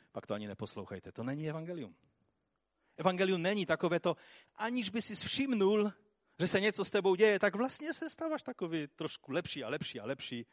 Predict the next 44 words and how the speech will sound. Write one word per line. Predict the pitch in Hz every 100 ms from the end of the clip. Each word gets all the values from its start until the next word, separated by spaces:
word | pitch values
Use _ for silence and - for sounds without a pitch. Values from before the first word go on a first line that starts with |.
| _ _
křesťan. | - - 87 85 _ _ _ _ _ _ _ _ _ _ _ _
Ty | 214
ani | 226
nevíš | 233 254 185
ještě, | 143 139
že | 139
jsi | 131 139
křesťan, | 190 - 196
ale | 196 214
my | 214
ti | 170
už |
budeme | 131 123 113 110
říkat | 117 120
křesťan, | - 165 -
dokonce | 160 160 151 156
si | 160
to | 151
obhajují | 151 143 147 143
někteří | 139 139 127
lidé | 131 123 120 - - -
v |
Biblii, | 143 139 135
že, | 113 127 120 - - 120
že | 175
oni | 190
si | 190
sami | 190 190 190
nezačali | 170 147 135 127
říkat | 131 135
křesťané, | - 196 196 175
ale | 165 160
v |
Antiochii | 160 160 151 - 165
jiní | 156 120
lidé | 110 104
jim | 104
začali | 110 113 104
říkat | 95 110
křesťané. | - 110 - 95 - - -
Já | 190
vám | 202
chci | 175
říct, | 147 202 -